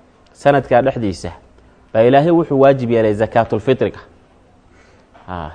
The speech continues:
zakaatul fitriga bisha Ramadaan markay dhammaato, sakooyin kala bixiyo weeyo. Qofkiiba intaasuu bixinaya, masaakiin baa la siinaya,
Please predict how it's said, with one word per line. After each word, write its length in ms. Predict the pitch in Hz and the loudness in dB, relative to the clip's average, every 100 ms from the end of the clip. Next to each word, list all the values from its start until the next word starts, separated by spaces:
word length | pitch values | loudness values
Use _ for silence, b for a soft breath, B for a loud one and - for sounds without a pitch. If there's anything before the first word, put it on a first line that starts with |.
| - | -12
zakaatul 480 | 110 107 147 151 131 | -8 2 2 4 0
fitriga 540 | 120 147 143 139 151 - - _ _ _ _ - | -4 -2 -2 0 -2 -2 -12 _ _ _ _ -8
bisha 260 | 131 143 | -4 -2
Ramadaan 580 | 123 123 123 127 143 143 | 0 0 2 2 0 -4
markay 320 | - 120 135 135 | -8 -6 -2 -2
dhammaato, 560 | 123 147 120 - 147 | -2 -2 -4 -4 -8
sakooyin 480 | 127 117 - 131 131 | -8 -10 -2 -2 -2
kala 180 | 120 117 | -2 -4
bixiyo 280 | 113 123 127 | -4 -4 -2
weeyo. 240 | 120 117 | 0 -2
Qofkiiba 360 | 135 127 135 120 | -4 -4 -2 -2
intaasuu 320 | 131 120 120 | -2 -2 -4
bixinaya, 400 | 113 143 139 135 | -8 -4 -2 -2
masaakiin 480 | 127 - 110 - 131 | -2 -4 -4 -2 -2
baa 100 | 123 | 0
la 80 | 117 | -2
siinaya, 340 | 131 131 123 | -6 -2 -4